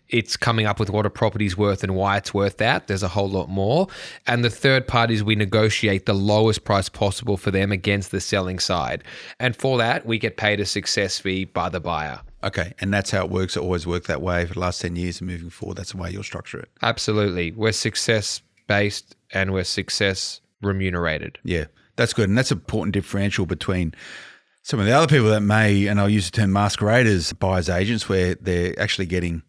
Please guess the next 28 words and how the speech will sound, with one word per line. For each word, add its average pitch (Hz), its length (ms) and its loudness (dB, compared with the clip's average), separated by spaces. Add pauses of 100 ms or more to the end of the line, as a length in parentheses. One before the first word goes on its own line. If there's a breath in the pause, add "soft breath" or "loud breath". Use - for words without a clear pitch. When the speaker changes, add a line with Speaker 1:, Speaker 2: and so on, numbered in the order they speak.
Speaker 2:
a - 60 -10
fee 98 300 0
from 87 540 -2
a 87 80 -2
developer 98 600 2
or 85 100 0
someone 92 220 -4
that's - 300 -6
actually 90 260 -6
selling 104 260 -2
the 82 80 -6
property, 90 280 -6
which 85 180 -8
is 85 80 -4
a 90 60 -2
very, 98 320 0
very 87 240 0
different 87 260 -4
proposition. 90 520 -4
So 90 240 -4 (380 loud breath)
get 117 140 2
educated 98 360 2
on 92 140 4
the 95 80 0
stuff. - 260 -2
It's 95 140 -4
important. 101 400 0 (280 loud breath)
Now, 139 240 2